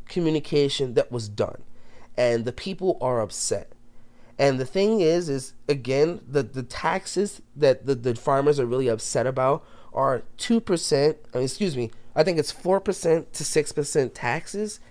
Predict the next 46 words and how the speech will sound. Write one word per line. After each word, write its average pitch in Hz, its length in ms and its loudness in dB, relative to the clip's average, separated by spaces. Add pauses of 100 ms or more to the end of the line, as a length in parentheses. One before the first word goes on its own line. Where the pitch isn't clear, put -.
(300)
um, 123 360 6
for 147 360 2
every 135 260 2
sale 127 360 0
that 127 160 -4
these 123 180 -6
guys 104 320 -4
make. 135 380 0 (500)
But 170 120 0
you - 60 -8
gotta 156 160 4
think 208 240 0
about 139 280 -2
it. 120 120 -8
Like, 127 200 -4
that, - 200 -6
that's - 180 0
a 220 60 2
lot 139 520 2
of 131 100 2
money, 123 360 0
especially 156 360 -2
when 147 40 -4
you're 147 80 0
talking 147 240 -4
about 135 140 2
a 135 100 -2
whole, 160 1000 4 (480)
a 165 60 6
whole 185 360 10
country's 170 600 0
economy. - 800 0 (460)
You 147 100 2
know, 151 120 8
like, 143 180 4
that, 185 200 4
that, 185 200 6
that, 170 220 0
that, 160 340 0
that, 156 220 4
that's 156 180 2
a 143 80 0
lot, 123 320 0
man. 101 220 -4
That's 117 200 -2
monumental. 131 800 -2